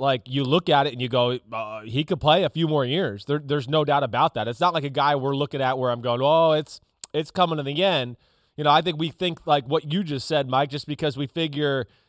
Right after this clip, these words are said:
hey, it's a rough and tough position. He's been playing it for a long time. And I do think he's got a little bit of, like, if he's not in a Super Bowl type team or making the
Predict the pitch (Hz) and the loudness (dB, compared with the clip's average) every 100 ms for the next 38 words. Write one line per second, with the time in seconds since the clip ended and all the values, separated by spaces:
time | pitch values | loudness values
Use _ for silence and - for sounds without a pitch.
0 | _ 175 160 123 123 - 117 110 135 156 | _ 0 0 0 -2 -6 -8 0 4 4
1 | - 131 - 156 127 123 107 165 - 165 | 2 -6 -2 -2 -2 -8 -2 -2 -2 -4
2 | 143 110 117 - 156 151 143 113 147 135 | -4 -6 -8 -2 0 0 -4 -2 0 2
3 | 120 143 143 127 143 147 165 170 156 143 | 2 2 2 0 -2 0 0 0 -2 -2
4 | 185 - 151 139 117 143 131 123 147 127 | -4 -6 -6 -6 -2 0 0 -2 -2 -2
5 | 135 127 113 120 113 - _ _ _ 131 | -2 -2 0 -2 -2 -8 _ _ _ -6
6 | 139 135 165 156 139 117 - 185 170 151 | -2 0 0 0 -2 -4 -4 -2 0 2
7 | 156 139 165 156 - - 170 165 160 156 | 4 2 -2 -2 -4 -10 -6 -4 -4 -4
8 | 139 120 117 147 175 156 143 139 139 131 | -2 -2 -2 -2 -2 -2 -6 -2 0 0
9 | 123 | -2